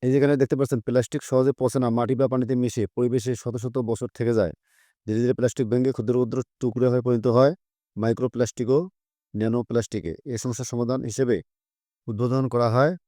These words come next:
বায়োডিগ্রেডেবল বা পচনশীল প্লাস্টিক। বায়োডিগ্রেডেবল প্লাস্টিকে বিশেষ ধরনের রাসায়নিক পদার্থ ব্যবহার করা হয়, পাশাপাশি ব্যবহার করা হয় প্রাকৃতিক উপকরণ, যেমন গম, ভুট্টা,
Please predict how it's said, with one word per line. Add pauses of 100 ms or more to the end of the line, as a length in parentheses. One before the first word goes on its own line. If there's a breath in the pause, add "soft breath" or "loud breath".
(100)
বায়োডিগ্রেডেবল
বা (100)
পচনশীল
প্লাস্টিক। (520)
বায়োডিগ্রেডেবল (480)
প্লাস্টিকে
বিশেষ
ধরনের
রাসায়নিক
পদার্থ
ব্যবহার
করা
হয়, (340)
পাশাপাশি
ব্যবহার
করা
হয়
প্রাকৃতিক (480 soft breath)
উপকরণ,
যেমন (220)
গম,
ভুট্টা,